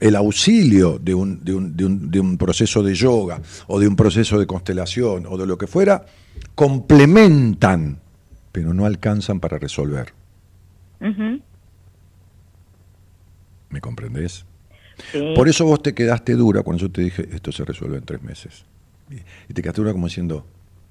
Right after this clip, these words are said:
Speaker 1: claro, lógicamente, no me conocés, pero bueno, to-,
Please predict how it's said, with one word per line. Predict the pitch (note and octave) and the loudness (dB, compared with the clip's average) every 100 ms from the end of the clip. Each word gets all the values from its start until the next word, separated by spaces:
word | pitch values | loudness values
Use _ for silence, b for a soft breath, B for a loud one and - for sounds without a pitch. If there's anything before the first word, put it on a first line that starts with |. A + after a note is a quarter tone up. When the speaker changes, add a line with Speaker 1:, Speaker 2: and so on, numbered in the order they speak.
| _ _ _ _ _ | _ _ _ _ _
Speaker 1:
claro, | - D2+ C#2+ | -14 -12 -10
lógicamente, | D2 D#2 F#2+ A#2+ | -8 -6 -4 -4
no | C#2+ | -8
me | D2 | -8
conocés, | C#2+ E2 - F2+ | -6 -6 -6 -6
pero | - | -6
bueno, | F2 D#2 - B B B | -6 -8 -12 B B B
to-, | E2+ | -12